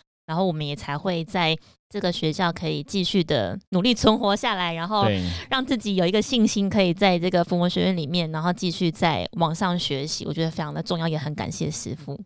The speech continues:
Speaker 2: 对，可是我觉得其实大家真的就在求学的过程，或是你在刚出社会过程，其实真的很重要。我常常讲，就是年轻有个最重要的事情，就是你一定要找到你喜欢做的事。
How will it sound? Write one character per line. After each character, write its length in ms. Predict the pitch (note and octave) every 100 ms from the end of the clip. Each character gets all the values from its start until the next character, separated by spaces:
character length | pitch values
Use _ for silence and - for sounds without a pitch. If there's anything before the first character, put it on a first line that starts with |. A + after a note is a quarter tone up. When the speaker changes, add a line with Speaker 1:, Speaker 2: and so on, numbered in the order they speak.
| -
Speaker 2:
对， 180 | A#2 G#2
可 80 | G2
是 100 | D#3+
我 80 | E3+
觉 120 | A2+
得 60 | A#2+
其 180 | - A2+
实 60 |
大 80 | A#2+
家 140 | A#2+
真 120 | A2+ A2
的 80 |
就 160 | G#2 A2+
在 200 | A#2+ A2+
求 200 | - A2+
学 140 | G#2+
的 100 | G#2
过 240 | G2+ C#3 A2
程， 140 | F#2+
或 60 | G2+
是 120 | A#2
你 120 | G2+
在 240 | A2 G#2+ G2
刚 180 | A2 A2
出 160 | - A#2
社 140 | A2+
会 100 | G#2
过 180 | G#2+ G2
程， 160 | F#2 F#2+
其 140 | A2
实 60 | A2
真 120 | B2+
的 220 | A#2+ F#2+
很 300 | - A#2 G#2
重 260 | C3+ B2+ A2+
要。 180 | A2
我 80 | F#2
常 120 | G2
常 100 | G2+
讲， 160 | G#2+ F#2+
就 60 | G2+
是 180 | B2+
年 260 | A2 G#2+ A2
轻 200 | A#2+ B2+
有 100 | G#2
个 100 | G2+
最 140 | A#2
重 100 | A#2
要 60 | A2
的 60 | G#2+
事 60 |
情， 120 | G#2+
就 80 | G2
是 140 | F#2+ G2+ G2 _ _ _ -
你 80 |
一 20 | A2+
定 40 |
要 120 | D#3+
找 140 | D3+ G#2+
到 180 | B2
你 120 | G#2 A#2
喜 240 | - F2+
欢 200 | F2+ G#2
做 180 | G#2 G2+
的 120 | F2+
事。 320 | G2 G#2 E2+